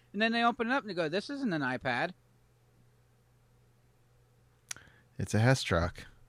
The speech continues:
Speaker 1: Yeah, it's a Hess truck.
Speaker 2: You
Speaker 1: How do you
Speaker 2: cheap fucking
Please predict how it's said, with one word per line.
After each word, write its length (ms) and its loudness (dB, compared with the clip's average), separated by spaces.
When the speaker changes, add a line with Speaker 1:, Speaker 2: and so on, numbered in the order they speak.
Speaker 1:
Yeah, 120 -4
it's 120 -8
a 100 -2
Hess 160 -4
truck. 340 -6
Speaker 2:
You 340 2
Speaker 1:
How 120 12
do 80 12
you 140 10
Speaker 2:
cheap 120 0
fucking 840 6